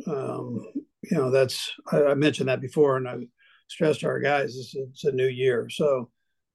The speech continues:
uh, the ceremony is probably more for the, <clears throat> more for the fans than it is for the team itself. I mean, we'll be out there and do our thing, but, uh, like I said, we've got our hands full with a,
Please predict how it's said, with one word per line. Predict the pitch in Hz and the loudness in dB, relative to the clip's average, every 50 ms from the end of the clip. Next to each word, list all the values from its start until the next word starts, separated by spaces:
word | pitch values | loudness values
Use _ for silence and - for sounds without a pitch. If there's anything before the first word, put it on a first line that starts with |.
| _ - - | _ -12 -8
uh, | 147 151 143 143 135 135 | -6 -4 -4 -4 -4 -2
the | 135 139 | -4 -2
ceremony | - - 180 175 170 156 156 151 147 147 147 | 2 4 6 6 8 8 6 6 6 2 -2
is | 139 - | -6 -2
probably | - 156 147 143 131 | -2 -2 0 0 -2
more | 131 143 143 135 | -2 -2 -2 -2
for | 127 - 156 139 | -2 -2 -2 -2
the, | 135 135 127 127 123 113 - _ _ _ | 0 -2 -2 -4 -6 -10 -14 _ _ _
<clears throat> | _ - | _ 0
more | - 156 170 131 147 156 151 143 151 143 | 2 2 2 4 2 0 2 2 2 2
for | 135 - 160 | 2 0 -4
the | 135 127 | -4 -4
fans | - - 180 156 151 151 147 147 143 139 135 - - _ _ _ _ _ _ _ _ _ _ _ - | -4 -2 -2 -2 0 -2 -2 -2 -4 -6 -6 -10 -18 _ _ _ _ _ _ _ _ _ _ _ -10
than | 190 147 147 143 | -6 -4 0 0
it | 135 131 | 2 2
is | 147 143 143 135 | 0 0 0 -2
for | - - - 151 - - 127 127 - - - | -4 -6 -4 -2 -2 -2 -2 -4 -6 -8 -8
the | 170 135 | -8 -4
team | - - 170 165 156 151 139 135 135 131 123 - - _ - | 2 4 6 6 6 6 4 4 2 0 -2 -4 -12 _ -14
itself. | - - 156 127 - - 170 151 135 135 131 131 - - _ _ _ _ _ _ _ _ _ _ - | -12 -10 -8 -6 0 4 4 6 6 6 4 2 -2 -20 _ _ _ _ _ _ _ _ _ _ -2
I | 180 | 0
mean, | 156 147 139 | 2 4 6
we'll | 147 139 | 6 6
be | 135 139 139 | 6 6 6
out | 131 131 139 131 | 6 4 2 0
there | - 147 135 | -2 -4 -4
and | 127 127 131 | -4 -4 -2
do | 143 139 | 0 0
our | 135 127 120 | 0 -2 -2
thing, | - - 160 147 143 143 135 120 | -4 -4 -4 -4 -4 -6 -6 -8
but, | 127 123 127 123 - _ _ _ _ _ _ _ _ _ _ _ - 202 165 | -8 -8 -8 -10 -14 _ _ _ _ _ _ _ _ _ _ _ -16 -10 -6
uh, | 160 143 - - - - | -6 -4 -2 -2 0 2
like | - 151 151 135 | 2 4 4 4
I | 135 131 | 4 2
said, | - - 160 139 | 2 4 4 4
we've | 135 147 151 135 | 4 4 4 4
got | 139 135 127 | 4 4 4
our | 123 | 4
hands | 123 139 147 143 139 135 131 | 2 2 0 0 0 -2 -4
full | - - 147 135 131 127 | -4 -2 0 2 2 2
with | 127 131 123 135 | 0 -2 -2 -2
a, | 143 127 123 123 127 | -4 -4 -4 -6 -8